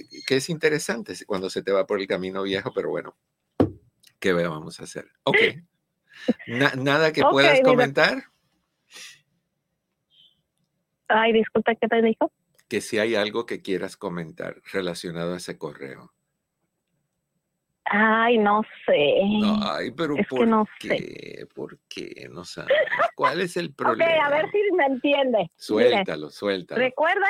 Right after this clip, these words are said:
Speaker 2: que yo le dije que me dio el correo electrónico y no quería yo mandarle.
Speaker 1: Exacto.
Speaker 2: Le iba, ya le, ya iba a hacer mi otro correo y que entro a la aplicación y que veo que estaba ahí y vi que tenía un view de él.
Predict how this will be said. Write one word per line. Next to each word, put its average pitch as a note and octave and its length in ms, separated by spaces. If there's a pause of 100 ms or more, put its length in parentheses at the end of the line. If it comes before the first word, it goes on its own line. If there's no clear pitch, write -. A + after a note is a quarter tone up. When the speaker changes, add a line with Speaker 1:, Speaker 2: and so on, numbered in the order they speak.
Speaker 2:
que C#4 140
yo C4 140
le D#4+ 180
dije D#4 400 (100)
que C4+ 80
me A3+ 160
dio A#3+ 280 (100)
el A3 160
correo A3 280
electrónico A3+ 1000
y G3+ 160
no G3 460
quería F#3+ 260
yo F#3+ 140
mandarle. G3 560 (160)
Speaker 1:
Exacto. F2+ 640 (140)
Speaker 2:
Le A#3 240
iba, C4 160 (760)
ya A3+ 240
le, C#4+ 280
ya A3+ 180
iba B3+ 100
a C4+ 40
hacer C4 220
mi C4 200
otro A3+ 340
correo A3+ 540 (920)
y A3+ 180 (220)
que A3 120
entro A#3+ 360
a A3+ 100
la G3+ 80
aplicación G3+ 520
y A#3+ 80
que A3 120
veo G3+ 200
que A3 60
estaba F#3 340
ahí G#3 320
y G#3 100
vi G3+ 140
que A#3 140
tenía G3+ 280
un G#3 140
view G#3 240
de G3+ 240
él. F#3+ 140